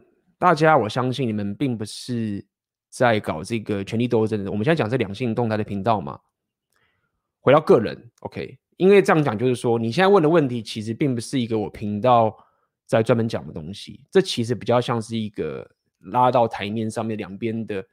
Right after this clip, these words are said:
律师团在去做策略上的东西。其实这个应该是问律师，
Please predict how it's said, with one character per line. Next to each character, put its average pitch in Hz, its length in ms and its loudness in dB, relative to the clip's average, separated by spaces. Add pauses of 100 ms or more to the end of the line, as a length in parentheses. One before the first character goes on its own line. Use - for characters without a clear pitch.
(100)
律 131 160 2
师 127 160 -6
团 104 200 -4
在 113 100 -2
去 107 180 -6
做 107 320 -2
策 - 200 -2
略 110 100 0
上 101 180 -6
的 92 80 -10
东 90 180 -12
西。 - 320 -18
其 120 140 -6
实 123 60 -6
这 - 100 -6
个 160 100 2
应 131 60 2
该 135 100 4
是 131 80 0
问 123 200 0
律 127 140 2
师， 107 360 -8